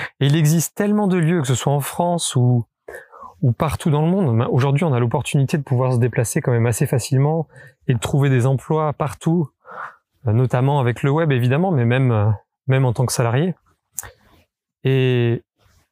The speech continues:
l'idée, c'est, si c'est une pression pour vous, c'est de ne pas se laisser enfermer là-dedans. Parce que,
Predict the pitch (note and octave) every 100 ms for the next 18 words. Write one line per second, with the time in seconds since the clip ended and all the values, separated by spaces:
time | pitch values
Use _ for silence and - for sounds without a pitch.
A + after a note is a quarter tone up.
0 | _ _ _ - - _ - C3+ C#3+ F#3
1 | F#3 C#3+ C3+ - - _ C3 - - F#3
2 | F#3 D3 D3 - D3 D3+ C#3+ C#3+ F3 C3+
3 | A#2+ A#2+ A2 D#3 - C#3+ - C3+ - C3
4 | C3 D3+ - _ _ _ _ _ _ _
5 | _ B2 B2+ A#2+ A2+ G2+ G#2+ - A#2+ A#2